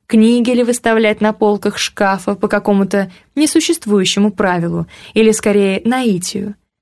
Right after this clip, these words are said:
Консервные банки аккуратно складывать в холодильник, вещи стопочкой. Мама даже шутила, что в прошлой жизни она работала на станции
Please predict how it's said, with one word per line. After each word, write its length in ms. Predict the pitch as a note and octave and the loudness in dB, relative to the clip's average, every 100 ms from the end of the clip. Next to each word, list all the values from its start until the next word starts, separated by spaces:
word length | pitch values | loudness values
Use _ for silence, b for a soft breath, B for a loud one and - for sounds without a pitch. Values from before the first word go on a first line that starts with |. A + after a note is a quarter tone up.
| _ | _
Консервные 600 | - A3 A#3 F4 D#4 D4+ | -2 0 2 2 2 2
банки 520 | A#3 G#3 G3+ G#3 G#3 G#3+ | 2 2 2 2 0 -2
аккуратно 500 | G3+ G#3 G3+ G#3 G3+ | 0 0 0 0 -2
складывать 600 | - G3+ F#3+ F#3+ F#3+ - | -2 -2 0 0 -2 -4
в 40 | |
холодильник, 800 | - G3+ F#3+ F#3+ F#3+ F#3 F3+ - _ _ - | -2 0 0 -2 -2 -2 -8 -20 _ _ -6
вещи 420 | F#3+ A#3+ A#3+ - | 0 2 2 -2
стопочкой. 840 | B3 - A3+ A3 A3+ - G#3+ G3+ G#3 _ _ _ - | -4 0 0 0 -4 -6 -4 -4 -6 _ _ _ 0
Мама 300 | G#3+ G#3+ G3+ | 2 4 2
даже 200 | G3+ G#3 | 2 -2
шутила, 500 | - A#3+ - D4+ G#3+ | -2 -2 0 2 2
что 280 | - G3+ F#3 | -2 -4 -4
в 100 | - | -2
прошлой 460 | G#3 G3 - G#3 | 0 0 0 0
жизни 360 | G3+ D#4 A#3 G3+ | 2 2 2 2
она 220 | F#3+ A#3 | 2 0
работала 480 | G#3+ G3 A#3 G#3+ G3+ | 0 0 0 0 0
на 160 | G3 | 0
станции 640 | F#3 - G#3+ G3+ G#3 G3+ | -2 0 0 0 0 -2